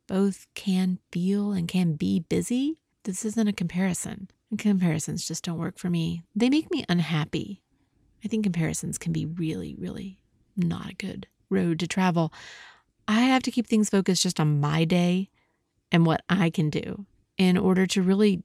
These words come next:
appreciate and value what I am managing and figure out if there are ways I can change anything. Your time blocks won't work for me. And that's what you should do too. You have to get a sense of you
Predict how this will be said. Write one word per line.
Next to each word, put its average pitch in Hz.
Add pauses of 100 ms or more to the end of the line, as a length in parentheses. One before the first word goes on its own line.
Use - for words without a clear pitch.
appreciate 208
and 165
value 160 (440)
what 170
I 170
am 185
managing 165
and 180
figure 190
out 170
if 165
there 160
are 156
ways 160
I 175
can 165 (340)
change 240
anything. 160 (100)
Your 196
time 226
blocks 185
won't 190
work 202
for 175
me. - (400)
And 196
that's 214
what 254
you 240
should 226
do 208
too. 202 (300)
You 208
have 226
to 240
get 240
a 247
sense 190
of 170
you 170